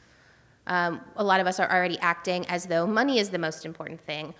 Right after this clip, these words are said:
or safety, or social change, or whatever. And I think it's absolutely worth taking a moment to articulate that.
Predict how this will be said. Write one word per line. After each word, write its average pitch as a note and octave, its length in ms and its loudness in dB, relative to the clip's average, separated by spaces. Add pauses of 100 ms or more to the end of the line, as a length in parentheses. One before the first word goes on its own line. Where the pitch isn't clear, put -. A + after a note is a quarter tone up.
(180)
or F#3 240 -2
safety, F#3+ 640 0 (240)
or F#3+ 560 4 (380)
social F#3+ 340 -2
change, E3+ 560 -6 (400)
or F3+ 80 -4
whatever. E3+ 420 -4 (840)
And A3 100 2
I A3 60 6
think B3 160 0
it's A3 140 2
absolutely A3 500 2
worth G3 280 0 (320)
taking A#3 340 0
a - 20 2
moment G3 340 0
to - 100 -4
articulate D#3+ 640 -8
that. - 200 -10